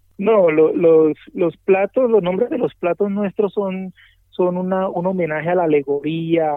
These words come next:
a la fe-, a la felicidad, o son una alegoría a la felicidad, a los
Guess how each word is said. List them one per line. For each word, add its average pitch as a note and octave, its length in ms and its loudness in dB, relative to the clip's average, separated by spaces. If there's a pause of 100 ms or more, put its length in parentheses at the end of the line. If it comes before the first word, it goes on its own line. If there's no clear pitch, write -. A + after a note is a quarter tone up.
(140)
a D3+ 80 -8
la D3 140 -4
fe-, - 200 -6
a D#3 120 -6
la C#3 160 -8
felicidad, D3+ 1040 -6
o C#3+ 220 -8
son D#3 180 -8
una F3 220 -6
alegoría D#3 540 -4
a - 20 -2
la E3 120 -4
felicidad, D3+ 760 -6 (480)
a D3 100 -8
los D3 240 -4